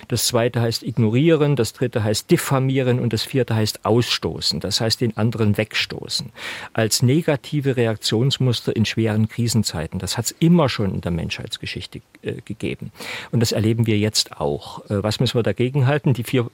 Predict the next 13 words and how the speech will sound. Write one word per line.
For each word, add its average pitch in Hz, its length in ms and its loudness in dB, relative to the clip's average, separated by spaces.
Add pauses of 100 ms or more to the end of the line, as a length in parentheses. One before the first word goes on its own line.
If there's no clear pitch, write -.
(140)
positiven 147 500 4
Reaktionsmuster. 101 960 -4
Eben 113 200 2
nicht 139 260 -2
leugnen, 131 560 2 (460)
nicht 123 240 2
ignorieren, 127 600 0
sondern 123 300 2
die 127 160 -2
Wahrheiten 107 460 0
tatsächlich 113 480 -2
immer 117 220 2
suchen. 113 440 2